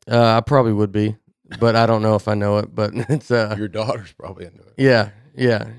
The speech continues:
Speaker 1: yeah. She likes Taylor Swift. I mean, she's five though, so she doesn't.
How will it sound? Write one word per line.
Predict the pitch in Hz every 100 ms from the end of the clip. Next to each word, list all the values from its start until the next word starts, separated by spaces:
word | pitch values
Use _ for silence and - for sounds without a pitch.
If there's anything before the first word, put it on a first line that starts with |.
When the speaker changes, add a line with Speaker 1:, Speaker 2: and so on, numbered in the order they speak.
| -
Speaker 1:
yeah. | 117 107
She | 104 -
likes | 135 127
Taylor | 131 120
Swift. | 104 110 110 95 -
I |
mean, | 123
she's | 143 120
five | - - - -
though, | -
so | - - -
she | - -
doesn't. | - 113 -